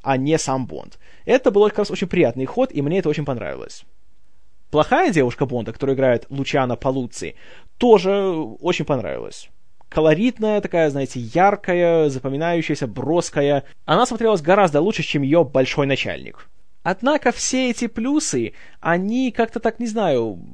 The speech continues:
улетучиваются по мере просмотра фильма, потому что он идёт очень долго, он гораздо больше, чем предыдущие три фильма. Он идёт два часа десять минут. Но экшена в нём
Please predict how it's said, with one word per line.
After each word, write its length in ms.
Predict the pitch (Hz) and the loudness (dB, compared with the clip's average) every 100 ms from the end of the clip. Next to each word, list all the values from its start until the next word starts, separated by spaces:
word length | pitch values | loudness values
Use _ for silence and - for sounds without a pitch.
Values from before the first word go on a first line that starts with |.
| 62 - - - | -16 -16 -18 -10
улетучиваются 800 | 190 208 247 294 302 - 160 156 | -2 0 2 4 4 4 2 2
по 80 | 170 | 0
мере 320 | 175 220 208 | 2 4 4
просмотра 460 | 175 160 185 185 175 | 2 -2 -2 -2 -2
фильма, 380 | - 117 - 92 | -2 -6 -8 -10
потому 280 | 139 180 | -4 -2
что 160 | 196 196 | -2 -2
он 80 | 190 | 0
идёт 220 | 262 - - - - - | -2 -2 -12 -18 -16 -2
очень 400 | 190 208 170 135 | 0 0 -4 2
долго, 320 | 175 123 110 | 2 4 -2
он 140 | 135 | -2
гораздо 340 | 139 185 170 160 | 2 2 2 0
больше, 380 | 165 202 190 | 2 2 2
чем 260 | 151 170 160 | -2 -2 -4
предыдущие 520 | 165 165 165 143 143 | -2 0 0 0 -2
три 160 | 135 135 | -4 -6
фильма. 280 | - 110 110 | -6 -8 -6
Он 80 | |
идёт 140 | 123 151 | -4 0
два 160 | 147 | 0
часа 260 | 160 170 196 | 0 0 0
десять 280 | 147 151 151 | 0 -2 -4
минут. 420 | 156 113 67 - - - - - | -4 -6 -10 -14 -16 -18 -18 -8
Но 200 | 151 160 - | 2 2 4
экшена 400 | 233 269 160 127 | 0 0 -2 -4
в 80 | 120 | -6
нём 220 | 78 | -10